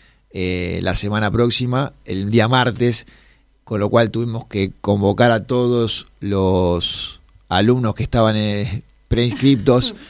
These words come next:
<laughs> eh, entre hoy, mañana y el lunes. Entonces, es toda una corrida, eh, que es este centro de formación laboral, que es nuestro proyecto más nuevo,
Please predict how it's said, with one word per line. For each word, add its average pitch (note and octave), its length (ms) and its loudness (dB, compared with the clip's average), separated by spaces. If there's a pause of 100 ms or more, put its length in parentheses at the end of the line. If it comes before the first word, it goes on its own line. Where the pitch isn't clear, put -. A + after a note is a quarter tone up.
<laughs> - 220 -20
eh, A2 480 0
entre A2+ 380 -2
hoy, C#3 200 4
mañana C#3+ 640 0
y A2+ 120 0
el A#2+ 100 2
lunes. A#2+ 340 0
Entonces, B2 460 0 (100)
es A2+ 140 -8
toda C#3+ 320 6
una B2+ 280 -4
corrida, C#3+ 600 0 (420)
eh, F#2+ 560 -2 (840)
que A2 140 -2
es A2+ 140 0
este A2 560 2
centro A#2 320 -2
de G#2+ 80 2
formación G#2 420 -2
laboral, A2+ 540 2 (540)
que G2+ 80 -6
es - 80 -8
nuestro F#2+ 380 -2
proyecto F#2+ 440 0
más G2+ 200 0
nuevo, A2+ 580 2